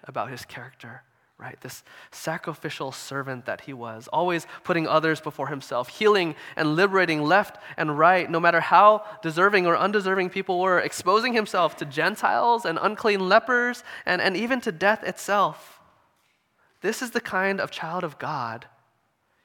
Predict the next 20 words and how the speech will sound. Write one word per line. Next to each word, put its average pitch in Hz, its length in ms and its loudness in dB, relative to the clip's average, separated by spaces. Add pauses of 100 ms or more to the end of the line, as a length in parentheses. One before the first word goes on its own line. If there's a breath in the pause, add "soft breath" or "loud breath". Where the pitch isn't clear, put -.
he - 160 -18
was. 131 640 -14 (920)
He - 100 -20
was 165 180 -18
a 170 40 -16
servant 165 640 -10 (680)
and 131 180 -18
a 127 40 -16
son. 131 380 -18 (1300 loud breath)
And 160 100 -2
when 180 100 2
this 233 160 -4
clicks - 340 -8
for 127 160 -12
us, - 540 -16 (260 soft breath)
the 156 100 -6
servant-son 190 920 -2
dynamic, 135 640 -6 (880 loud breath)
it 165 80 -8
changes 240 400 0